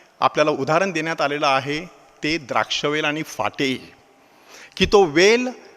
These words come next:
अ, फाटा वेलामध्ये राहिल्याशिवाय आपल्या आप-, अ, आपण स्वतःहून फळ देऊ शकत नाही, तसं परमेश्वराच्या शब्दामध्ये राहिल्याशिवाय खऱ्या अर्थाने आपलं जीवन फलद्रूप होऊ शकत नाही.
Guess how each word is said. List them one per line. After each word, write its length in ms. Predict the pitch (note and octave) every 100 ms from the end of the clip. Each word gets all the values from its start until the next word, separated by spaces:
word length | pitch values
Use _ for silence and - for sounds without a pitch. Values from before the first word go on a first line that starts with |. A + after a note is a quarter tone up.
| - -
अ, 180 | B2+ F3+ -
फाटा 360 | D#3+ C#3+ G#3+ A3+
वेलामध्ये 580 | D3+ E3 G#3 A3+ A3
राहिल्याशिवाय 760 | C#3+ B2 A#2 F#3 A#3+ - F#3 G3 -
आपल्या 460 | D3 - - A#3+
आप-, 480 | B3 E3+ - - -
अ, 120 | D3+ D3+ -
आपण 420 | D#3+ - G#3 A3 - -
स्वतःहून 680 | - C#3 - E3+ F3+ A3 A#3+ - - -
फळ 300 | - F3 A3
देऊ 260 | F3 D#3+ G3
शकत 480 | - - - A3+
नाही, 460 | A3 G3 F3+ D3 G2+ - - - E3+
तसं 260 | - A#3
परमेश्वराच्या 1080 | A3+ - G#3+ G#3+ C#4 - - A3 G#3+ G#3+ A3
शब्दामध्ये 800 | - - D#3 D3 C3+ G3+ G3+ G3
राहिल्याशिवाय 720 | E3+ D#3 F3+ F3+ - D#3 D3 C#3+ - - -
खऱ्या 260 | E3 G3
अर्थाने 320 | F3+ - F#3
आपलं 240 | E3 - E3
जीवन 540 | B2 A#2+ C#3+ D#3+ F3 G#3+ - - -
फलद्रूप 400 | C#3+ D3 D3 E3 - -
होऊ 160 | C#3+ F#3+
शकत 400 | - D3+ C#3+ C#3
नाही. 280 | A2 G#2